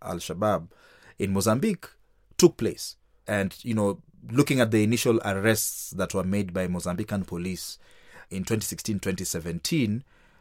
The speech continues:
a number of Kenyans, a number of Tanzanians, uh,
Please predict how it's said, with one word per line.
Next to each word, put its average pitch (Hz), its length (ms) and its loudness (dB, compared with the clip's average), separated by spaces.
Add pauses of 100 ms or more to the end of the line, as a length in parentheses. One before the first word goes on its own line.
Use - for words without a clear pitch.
(180)
a 110 60 0
number 123 260 8
of - 120 2
Kenyans, 107 460 2
a 92 60 -2
number 101 240 0
of 90 80 -4
Tanzanians, 87 960 -4
uh, 85 180 -6